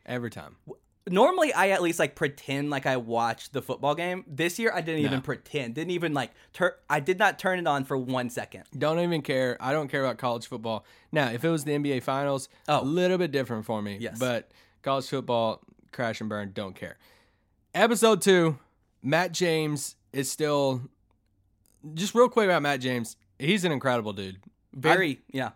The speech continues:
Speaker 1: I think he's one of my favorite Bachelors already in week two.
Speaker 2: I,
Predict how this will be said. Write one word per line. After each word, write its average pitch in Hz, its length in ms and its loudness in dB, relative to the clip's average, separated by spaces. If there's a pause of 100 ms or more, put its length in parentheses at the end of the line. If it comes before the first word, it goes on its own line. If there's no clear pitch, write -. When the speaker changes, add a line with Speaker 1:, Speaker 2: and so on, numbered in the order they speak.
(120)
Speaker 1:
I 165 140 2
think 196 180 2
he's 170 140 0
one 180 120 2
of 170 60 2
my 151 80 4
favorite 143 260 0
Bachelors 123 440 -2
already 113 360 -2
in 101 180 -8
week 107 200 -10
two. 80 240 -16 (520)
Speaker 2:
I, 196 220 6